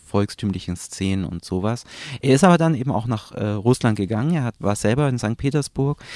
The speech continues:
er war auch eine Zeit lang, ähm, als Beamter tätig, eben er kennt so die Situation am untersten Rand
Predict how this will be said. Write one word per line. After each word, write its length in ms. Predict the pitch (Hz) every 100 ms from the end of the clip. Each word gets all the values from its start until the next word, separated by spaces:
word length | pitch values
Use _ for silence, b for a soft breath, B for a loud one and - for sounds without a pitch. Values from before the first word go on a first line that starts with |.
| B -
er 260 | 104 110
war 240 | 107 110 110
auch 80 | 147
eine 140 | 131
Zeit 360 | - 104 117 -
lang, 360 | 143 135 127 -
ähm, 520 | 110 107 107 104 101 - - - - _ _
als 460 | - 101 101 - -
Beamter 720 | _ - - 107 135 165 160
tätig, 560 | - - 147 156 160 156
eben 220 | 127 117
er 160 | 85 92 -
kennt 320 | - 131 156
so 140 | - 139
die 140 | 131
Situation 840 | - 120 127 107 - - 117 135 139
am 220 | 120 117
untersten 720 | 123 127 120 120 113 - 117
Rand 480 | 101 92 110 127